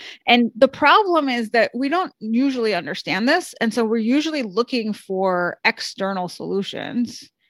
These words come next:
because we think the problem is external. So we're not really looking within.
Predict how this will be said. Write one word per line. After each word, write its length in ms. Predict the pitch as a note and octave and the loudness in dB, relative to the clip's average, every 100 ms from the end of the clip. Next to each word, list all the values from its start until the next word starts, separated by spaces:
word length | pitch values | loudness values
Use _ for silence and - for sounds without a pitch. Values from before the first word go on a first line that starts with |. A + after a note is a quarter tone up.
| _ - | _ -6
because 240 | G#3+ G#3 | 0 2
we 80 | G#3 | 2
think 260 | G#3 G3 | 0 -2
the 60 | F3 | -4
problem 480 | - C#3+ E3 E3+ - | -4 -2 0 -2 -2
is 180 | F#3 F3+ _ | -4 -4 _
external. 720 | G4+ - - F3+ C3+ E2 A3 - - _ - | -2 -2 -6 -4 -4 -4 -6 -8 -18 _ -10
So 140 | - | 0
we're 120 | A#3 B3 | 2 6
not 180 | C4 | 4
really 240 | B3+ C4 A#3 | 6 4 4
looking 380 | F#3+ G3 G3+ F3 | 0 -2 -2 -4
within. 360 | D#3+ - C#3+ | -4 -2 -2